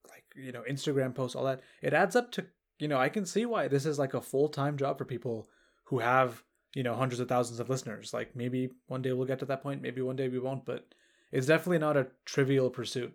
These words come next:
to just, "We'll make a podcast, it'll be easy."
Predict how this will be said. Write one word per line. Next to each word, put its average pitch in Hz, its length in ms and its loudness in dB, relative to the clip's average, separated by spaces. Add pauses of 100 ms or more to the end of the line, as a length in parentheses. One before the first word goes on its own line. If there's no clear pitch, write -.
(120)
to 131 100 -6
just, 117 360 -8 (240)
"We'll 135 100 -2
make 143 180 0
a 160 40 4
podcast, 160 500 0
it'll 117 140 -6
be 117 180 -4
easy." 113 300 -6